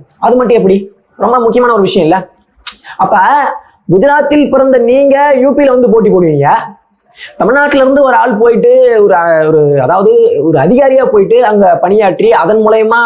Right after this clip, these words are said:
அவர் ஒரு சிறப்பான ஒரு பெயர் வாங்கி அதன் பின்பு அவர் அரசியல் கட்சியில் நுழைந்து, அ, in case அவருக்கு அரசியல் ஆசை கூட இருந்திருக்கலாம், இல்லைன்னு சொல்ல முடியாது. ஏன்னா இத்தனை ஆண்டு காலமா அவர் வந்து அரசியல்ல பயணிச்சிட்டு இருக்காரு, அரசியல் ஆலோசகரா இருந்து கொண்டிருக்கார் அப்படின்ற வேலையில அவருக்கு இருக்கிறதுல எந்த ஒரு தப்பும் இல்ல.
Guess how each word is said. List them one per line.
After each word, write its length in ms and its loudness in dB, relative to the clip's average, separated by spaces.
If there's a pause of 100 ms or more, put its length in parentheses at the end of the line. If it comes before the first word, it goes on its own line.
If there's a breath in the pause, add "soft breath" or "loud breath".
அவர் 240 0
ஒரு 160 2
சிறப்பான 520 0
ஒரு 140 0
பெயர் 260 0
வாங்கி 480 -2 (320 loud breath)
அதன் 340 0
பின்பு 520 0
அவர் 200 0
அரசியல் 320 0
கட்சியில் 260 0
நுழைந்து, 420 0 (240 loud breath)
அ, 160 0
in 80 0
case 220 0
அவருக்கு 280 0
அரசியல் 340 0
ஆசை 160 0
கூட 140 2
இருந்திருக்கலாம், 360 0
இல்லைன்னு 160 0
சொல்ல 80 2
முடியாது. 260 0
ஏன்னா 40 0
இத்தனை 240 -2
ஆண்டு 140 0
காலமா 280 0
அவர் 120 0
வந்து 200 0
அரசியல்ல 420 0 (200)
பயணிச்சிட்டு 360 -2
இருக்காரு, 220 0
அரசியல் 380 0
ஆலோசகரா 400 0
இருந்து 200 -2
கொண்டிருக்கார் 480 -2
அப்படின்ற 300 0
வேலையில 260 -2 (600 loud breath)
அவருக்கு 280 0
இருக்கிறதுல 220 2
எந்த 180 0
ஒரு 100 -2
தப்பும் 260 -2
இல்ல. 240 -2